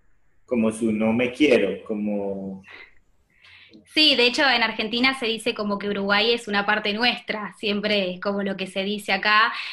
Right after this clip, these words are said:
Speaker 2: y, y esta competencia del dulce de leche es mío, no es tuyo, el mate es mío, no es tuyo, eh, pero sí, sí, hoy en día la gente, eh, en,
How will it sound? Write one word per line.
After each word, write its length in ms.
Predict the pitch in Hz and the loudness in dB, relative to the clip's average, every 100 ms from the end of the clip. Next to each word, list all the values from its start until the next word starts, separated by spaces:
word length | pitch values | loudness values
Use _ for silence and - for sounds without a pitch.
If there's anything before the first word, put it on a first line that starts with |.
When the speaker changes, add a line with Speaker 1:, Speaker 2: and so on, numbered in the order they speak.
| - | -10
Speaker 2:
y, 520 | - 220 208 202 196 - | -6 -4 -2 0 -2 0
y 140 | 202 | -2
esta 440 | 190 196 202 196 190 | -2 0 0 2 0
competencia 580 | 196 185 196 202 214 | -2 -2 -2 -2 0
del 160 | 202 196 | 0 0
dulce 280 | 196 202 220 | -2 -2 2
de 100 | 208 | 2
leche 260 | 214 214 | 2 0
es 80 | 220 | -4
mío, 360 | 220 214 208 208 | -2 0 0 2
no 260 | 208 202 | 2 2
es 200 | 196 190 | 0 -2
tuyo, 320 | - 202 196 196 | -6 -8 -4 -4
el 120 | 196 | 0
mate 260 | 196 196 | 0 0
es 120 | 202 202 | -4 -4
mío, 500 | 208 202 202 208 202 | -4 -4 -2 -2 -2
no 240 | 190 185 | -4 -4
es 180 | 190 - | -6 -12
tuyo, 440 | 214 202 - 240 254 - - 285 - | -12 -8 -4 -4 -4 -10 -14 -12 -2
eh, 460 | 220 208 190 185 185 | 0 0 -2 -6 -6
pero 160 | 190 | -8
sí, 180 | 185 254 | -6 -8
sí, 220 | 247 262 | -4 -2
hoy 160 | 240 240 | 0 -2
en 160 | 220 202 | -2 -4
día 380 | 220 233 240 220 | 0 2 2 0
la 120 | 196 | -6
gente, 460 | - 202 233 226 - | -10 -10 -8 -10 -12
eh, 380 | 196 185 185 _ _ _ - 202 | -16 -16 -20 _ _ _ -14 -12
en, 320 | 202 190 196 | -12 -14 -20